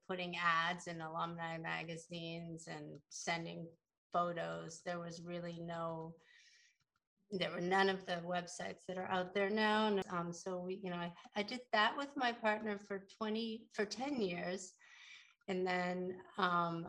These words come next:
I ended up creating my own business, um, which is called Ha-, was called Haven Inn Paris, uh, and then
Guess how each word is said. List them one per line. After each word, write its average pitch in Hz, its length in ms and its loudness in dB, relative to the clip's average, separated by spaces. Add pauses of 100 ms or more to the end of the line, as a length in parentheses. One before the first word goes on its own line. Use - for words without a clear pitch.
(100)
I 175 440 4
ended 185 340 2
up 175 320 2 (720)
creating 185 420 0
my 175 120 0 (120)
own 277 320 2
business, 170 840 -4
um, 165 320 -4
which 175 220 -8
is 165 240 -8
called 165 300 -2
Ha-, 180 180 -4
was 175 240 -4
called 175 320 0
Haven 175 320 -2
Inn 170 220 -6 (120)
Paris, 165 720 -2
uh, 160 180 -4 (140)
and 160 160 -6
then 175 400 -6